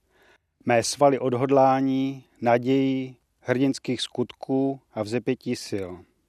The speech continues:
Jsou tu se mnou také mé nemoci, radosti, extáze, vzpomínky i obavy. Zabydlely se v mých buňkách.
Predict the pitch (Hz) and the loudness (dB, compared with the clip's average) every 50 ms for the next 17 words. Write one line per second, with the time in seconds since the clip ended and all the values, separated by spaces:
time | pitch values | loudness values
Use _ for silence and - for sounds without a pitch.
0 | _ _ _ _ _ _ _ _ _ _ _ _ _ _ _ _ _ _ _ _ | _ _ _ _ _ _ _ _ _ _ _ _ _ _ _ _ _ _ _ _
1 | _ _ _ _ _ - - - 135 143 - 170 156 - 170 160 165 160 160 156 | _ _ _ _ _ -12 -2 0 0 0 2 0 0 2 2 2 4 4 2 2
2 | - 156 151 - 156 156 147 151 147 143 135 131 127 120 110 - - - 104 95 | 0 -2 0 0 0 0 2 2 2 2 2 2 0 0 -2 -4 -8 -10 -10 -12
3 | 92 92 - _ _ _ _ _ - 113 117 120 131 135 127 - - - - - | -12 -16 -20 _ _ _ _ _ -2 0 0 0 0 -2 -2 -4 -6 -8 -6 -4
4 | 127 127 127 123 120 _ - 131 113 - - - - 135 123 123 120 117 113 123 | -4 -4 -4 -6 -12 _ -8 -6 -6 -6 -8 -2 2 4 6 6 4 2 0 -2
5 | 123 120 120 117 - _ _ _ _ _ - - - - - 120 117 127 135 135 | -2 -2 -2 -6 -12 _ _ _ _ _ -10 -10 -6 -2 0 0 0 0 0 -2
6 | - - 156 135 135 135 127 117 107 104 101 95 92 95 90 87 - _ _ _ | -2 -2 -2 -2 -2 -2 -2 -2 -2 -2 -4 -6 -8 -10 -12 -14 -18 _ _ _
7 | _ _ _ _ _ _ _ _ _ _ _ _ _ _ _ _ _ _ _ - | _ _ _ _ _ _ _ _ _ _ _ _ _ _ _ _ _ _ _ -4
8 | 104 120 117 117 139 131 147 151 151 151 151 - 160 151 131 151 151 143 131 120 | 0 0 2 2 2 4 4 4 4 2 2 0 -2 -2 0 0 0 0 0 -2
9 | 110 110 113 107 101 - - 101 95 92 90 - - - | -4 -4 -4 -4 -6 -6 -6 -6 -6 -8 -10 -14 -20 -20